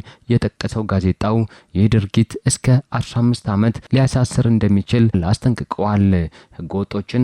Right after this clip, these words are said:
ማስጠለል ከእስር በተጨማሪም አንድ ሚሊዮን የሳውዲ ሪያል ቅጣት የሚያስከትልና ንብረትን የሚያስወርስ እንደሆነም አሳስቧል። ይህ በእንዲህ እንዳለ መጪውን የሀጅ ጉዞ ምክንያት በማድረግ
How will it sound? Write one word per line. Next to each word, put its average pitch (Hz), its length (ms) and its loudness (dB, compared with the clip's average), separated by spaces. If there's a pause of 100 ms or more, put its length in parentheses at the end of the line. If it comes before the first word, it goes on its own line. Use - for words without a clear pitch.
ማስጠለል 120 640 2
ከእስር 127 440 2
በተጨማሪም 107 720 0 (300)
አንድ 120 300 0
ሚሊዮን 123 360 2 (120)
የሳውዲ 123 580 0 (140)
ሪያል 110 360 2
ቅጣት - 340 -4 (340)
የሚያስከትልና 127 920 2 (300)
ንብረትን 104 460 -2 (100)
የሚያስወርስ 120 640 0
እንደሆነም 107 400 0
አሳስቧል። 92 760 -4 (400)
ይህ 95 160 -2
በእንዲህ 110 300 2
እንዳለ 107 460 2
መጪውን 127 380 0
የሀጅ 120 300 0
ጉዞ 117 240 -6
ምክንያት 104 360 -2
በማድረግ 92 500 -2